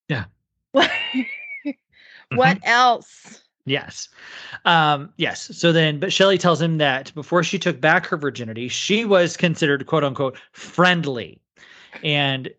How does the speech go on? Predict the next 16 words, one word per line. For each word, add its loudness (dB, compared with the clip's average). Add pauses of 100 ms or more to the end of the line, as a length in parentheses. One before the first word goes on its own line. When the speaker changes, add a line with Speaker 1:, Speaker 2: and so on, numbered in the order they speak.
Speaker 1:
she -2
wishes 2
people 0
didn't -2
see -2
her 0
as 0
friendly -2
or -2
a -2
radical -2
virgin, 0
but 2
just -2
a 2
girl, 2